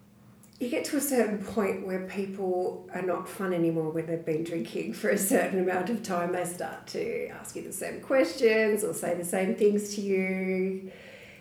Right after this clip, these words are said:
uh, not be so aware of personal space and things like that.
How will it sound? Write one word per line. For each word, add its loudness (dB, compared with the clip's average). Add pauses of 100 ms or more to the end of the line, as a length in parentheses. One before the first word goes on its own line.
(440)
uh, -6
not -2
be 4
so 2
aware 4
of 0 (140)
personal -2
space 2
and -2
things -2
like -2
that. -2